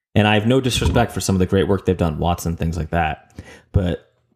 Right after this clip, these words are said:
their bread and butter is straight up consulting.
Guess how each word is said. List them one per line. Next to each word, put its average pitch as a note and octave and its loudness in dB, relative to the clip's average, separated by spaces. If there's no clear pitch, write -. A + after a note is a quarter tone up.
their B2 0
bread C#3 4
and A#2+ -2
butter A2+ 4
is F2+ -2
straight G2 0
up E2+ -6
consulting. - -6